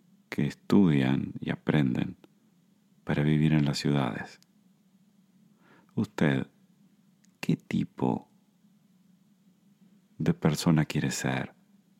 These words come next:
¿La que se encierra del mundo para ir hacia adentro?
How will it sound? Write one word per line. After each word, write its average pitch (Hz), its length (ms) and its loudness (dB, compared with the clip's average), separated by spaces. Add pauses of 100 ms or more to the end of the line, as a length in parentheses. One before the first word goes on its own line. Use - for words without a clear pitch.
(1200)
¿La 82 120 0
que - 100 -2
se 73 60 0
encierra 98 400 4
del 82 160 6
mundo 90 440 4
para 73 200 0
ir 76 60 2
hacia 71 220 -2
adentro? 76 580 0